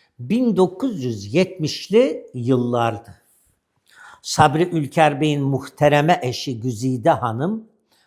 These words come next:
bana eşim vasıtasıyla selam göndermişti. Selamla birlikte ilettiği not şuydu: "İnsanlara dini anlatacağım diye onların dinden çıkmalarına sebep olmasın.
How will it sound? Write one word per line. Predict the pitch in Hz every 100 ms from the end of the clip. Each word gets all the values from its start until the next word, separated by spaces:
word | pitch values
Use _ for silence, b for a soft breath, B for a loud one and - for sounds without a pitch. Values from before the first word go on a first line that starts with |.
| _
bana | 104 139 180
eşim | 147 135 - 226 170
vasıtasıyla | 147 139 - 147 - 175 147
selam | 135 - 156 170 160
göndermişti. | 123 120 120 117 117 110 - - 110 _ _ _ _ _ B B B
Selamla | - - 190 190 220 220 190 160
birlikte | 170 160 165 -
ilettiği | 175 160 160 156 - 170 160
not | 156 156
şuydu: | - - 247 147 101 104 98 _ _ _ _ _ _ _ _
"İnsanlara | 147 147 147 156 151 175 220 180 110 101 107
dini | 139 143 170
anlatacağım | - 131 123 113 131 107 135 151 214 196
diye | 202 127 92 _ _ _ _ -
onların | 127 135 139 151 131 101
dinden | 131 123 143 160
çıkmalarına | - 120 - 123 120 117 120
sebep | - - 110 113 -
olmasın. | 151 185 123 110 - 104 101